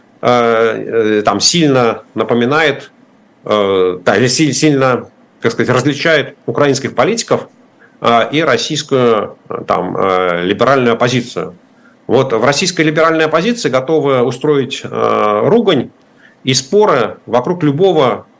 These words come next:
самого малозначимого вопроса, забывая о том, что главная проблема — это борьба с путинским режимом.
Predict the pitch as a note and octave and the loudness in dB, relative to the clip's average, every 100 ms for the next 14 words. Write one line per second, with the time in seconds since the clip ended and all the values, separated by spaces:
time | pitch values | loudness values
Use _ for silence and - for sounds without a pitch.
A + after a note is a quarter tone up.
0 | - - E3 C#3+ B2 A#2+ B2 D#3 D3+ C3 | -8 -2 0 0 2 0 0 -2 -2 -2
1 | B2 B2+ A3+ A#3+ D#3 B2+ C3+ D3 C3 C3 | 0 0 0 -2 -2 -2 0 2 0 -2
2 | G#3 - B2+ C3 B2 A2+ - B2 F3+ E3+ | -4 -4 0 0 2 0 -2 -2 -2 -2
3 | D3+ G#2 A2 C3 B2+ A#2+ A#2 - A2 G2+ | -2 -2 -2 -2 -4 -6 -6 -4 -2 -2
4 | F2+ D#2 D#2+ | -2 -4 -8